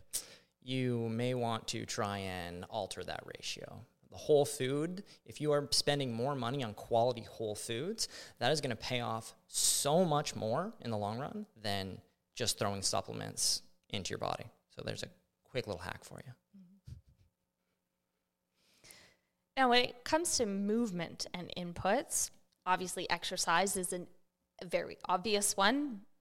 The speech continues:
Speaker 2: Whether somebody is in athletics, whether they're going to the gym, whether they're just doing their own thing at home, all of that is considered an input. And, um,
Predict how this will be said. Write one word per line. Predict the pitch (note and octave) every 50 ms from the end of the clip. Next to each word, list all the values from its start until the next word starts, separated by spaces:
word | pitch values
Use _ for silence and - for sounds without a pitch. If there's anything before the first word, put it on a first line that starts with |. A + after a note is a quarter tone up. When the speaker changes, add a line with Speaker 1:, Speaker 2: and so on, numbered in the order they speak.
| _ _ _ _ _
Speaker 2:
Whether | - F#3 F3+ F3+ F3
somebody | F3 - F#3 F3+ F3 E3+ F3+ E3+ G3+ G#3
is | F#3+ E3+ E3+ E3+ - - -
in | - F#3 F3 F3+ F3+ E3+
athletics, | - - F3+ - D4 D#4 D4+ C#4+ C#4 C4+ B3+ A#3 - -
whether | F#3+ F3+ E3+ F3 F3
they're | E3+ E3+
going | D#3+ - E3+ E3 E3+
to | - - F3+
the | F3+ G3+
gym, | - - C#4+ C#4 C4+ C4+ C4 A#3+
whether | G#3 F#3+ F3+ E3+ F3
they're | D#3+ F3 E3 D#3+ D#3+
just | E3 - - - -
doing | F#3 F3 F3
their | F3 F3 F3
own | F3+ F3+ F3+
thing | - F3+ E3+
at | E3 -
home, | - G#3+ A#3 B3 B3+ - - - - - -
all | - - C4+ C#4
of | C#4 B3
that | B3 A#3+ A3+ G#3
is | F#3+ F#3 F#3 F3+ F3 - - - - - -
considered | - - F#3+ F3+ - F#3+ F3+ F#3 E3+ E3+
an | E3+ E3 - -
input. | F3+ F3 E3+ E3 - E3 - - - - - - - - - - - -
And, | G3 G3+ G3 F#3+ F#3+ F#3+ F#3+ F#3+
um, | F#3 F#3 F3+ F3+ F3+ F3+ F3+ F3+ F3+ F#3